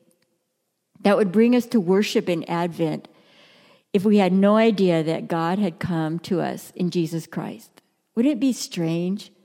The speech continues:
to not a-, already be on the other side of that? So actually, we wait in hope because of memory.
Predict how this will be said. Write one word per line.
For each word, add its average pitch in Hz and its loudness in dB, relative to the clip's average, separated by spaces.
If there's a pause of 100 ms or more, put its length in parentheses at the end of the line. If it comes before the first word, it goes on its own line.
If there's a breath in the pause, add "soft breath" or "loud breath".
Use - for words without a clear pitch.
(500 soft breath)
to 226 2
not 202 2 (200)
a-, 190 0 (200)
already 214 4
be 185 2
on 175 0
the 165 -2
other 175 -2
side 170 -4
of 160 -6
that? 78 -8 (580 loud breath)
So - 2
actually, 247 0
we 208 4
wait 226 4
in 196 0
hope 202 -2 (280)
because 214 0
of 190 -2
memory. 202 0